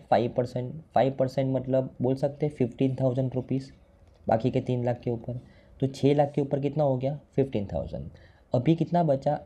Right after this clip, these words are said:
और एक लाख बचा है, क्योंकि सात लाख तक टैक्स फ्री इनकम है। तो बाकी के एक लाख के ऊपर कितना रहेगा? टेन थाउजेंड, अ, एक लाख के ऊपर, हाँ, मतलब टेन थाउजेंड,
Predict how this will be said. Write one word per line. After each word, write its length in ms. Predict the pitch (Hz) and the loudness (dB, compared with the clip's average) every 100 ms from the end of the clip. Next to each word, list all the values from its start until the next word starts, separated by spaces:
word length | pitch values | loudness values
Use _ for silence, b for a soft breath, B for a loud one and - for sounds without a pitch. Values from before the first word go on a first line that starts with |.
| - | 0
और 180 | 131 143 | 2 4
एक 180 | 143 139 | 2 2
लाख 240 | 131 131 | 0 2
बचा 280 | 139 120 127 | -2 0 -2
है, 100 | 127 | -2
क्योंकि 320 | 127 135 139 - _ _ _ - | -2 -2 -4 -8 _ _ _ -8
सात 340 | - 120 127 | 0 2 4
लाख 180 | 139 135 | 2 2
तक 180 | 135 135 | 0 0
टैक्स 200 | 131 123 | -2 -4
फ्री 160 | - 131 | -2 -2
इनकम 300 | 123 120 120 | -2 -4 -4
है। 180 | 113 117 - B B B - | -4 -8 -10 B B B -4
तो 140 | - - | -2 4
बाकी 260 | 104 - | 4 4
के 100 | 147 143 | 0 0
एक 200 | 139 139 | 0 0
लाख 120 | 135 | 0
के 100 | 143 | 0
ऊपर 160 | 135 135 | 0 0
कितना 320 | 135 143 143 | 0 2 4
रहेगा? 360 | 135 127 135 139 - - - | 4 2 -2 -6 -12 -8 0
टेन 200 | 117 104 | 0 0
थाउजेंड, 360 | 87 76 82 - - | -4 -6 -8 -12 -6
अ, 500 | 113 113 113 - 131 | -2 0 -2 -2 -2
एक 140 | 135 | 0
लाख 100 | 131 | 0
के 100 | - | 0
ऊपर, 180 | 117 131 | 0 2
हाँ, 200 | 127 82 | 2 0
मतलब 320 | 110 113 139 - - - - | -2 0 -2 -2 -18 -20 -2
टेन 180 | 120 101 | 2 2
थाउजेंड, 440 | 95 78 69 65 | 2 -2 -2 -8